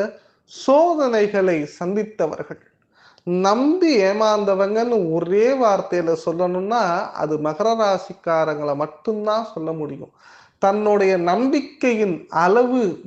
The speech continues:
என்னங்கிறது யாராலையுமே சொல்ல முடியாது. தன்னையே அர்ப்பணிக்கக்கூடிய தன்மை மகர ராசிக்காரங்களுக்கு மட்டும்தான் உண்டு. தன்னோட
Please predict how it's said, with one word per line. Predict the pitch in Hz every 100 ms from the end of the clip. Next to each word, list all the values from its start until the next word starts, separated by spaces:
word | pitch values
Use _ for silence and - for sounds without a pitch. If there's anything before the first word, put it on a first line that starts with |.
| 165
என்னங்கிறது | 170 202 233 240 247 247 240 208 156
யாராலையுமே | 135 143 185 214 214 220 226 240
சொல்ல | 233 190 165
முடியாது. | 156 151 147 147 143 _ _ _ -
தன்னையே | 190 196 247 254 247 254 294 330 - -
அர்ப்பணிக்கக்கூடிய | 208 208 - 254 254 247 240 233 - 220 214 196 175 -
தன்மை | 175 190 233 233 277 - -
மகர | 156 196 208
ராசிக்காரங்களுக்கு | 202 180 170 - - - 151 147 143 143 -
மட்டும்தான் | 147 147 190 180 185 175
உண்டு. | 151 143 - - - _ _ 196
தன்னோட | 190 202 196